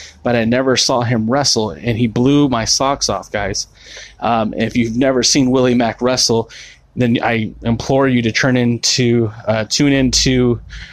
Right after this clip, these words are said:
Ring of Honor television, because you're definitely gonna wanna see this match between he and Cody. Willie Mack is a guy that's been wrestling all over the world. I mean, he's literally wrestling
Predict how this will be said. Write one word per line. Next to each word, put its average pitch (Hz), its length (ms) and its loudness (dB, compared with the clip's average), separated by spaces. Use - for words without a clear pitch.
Ring 127 220 2
of 117 120 0
Honor 131 300 2
television, 120 580 2
because 107 320 -2
you're 110 120 -2
definitely 127 360 0
gonna 117 160 0
wanna 117 240 -2
see 123 220 0
this 113 240 -2
match 117 260 -2
between 117 300 -2
he 120 260 0
and 104 100 -6
Cody. 117 440 -2
Willie 151 280 4
Mack 143 280 2
is 127 80 2
a 123 80 2
guy 123 180 -2
that's 117 180 -2
been 107 140 -2
wrestling 113 480 0
all 135 320 2
over 131 240 0
the 117 80 -2
world. 117 380 0
I 123 160 0
mean, 127 180 2
he's 127 260 0
literally 127 460 2
wrestling 120 560 0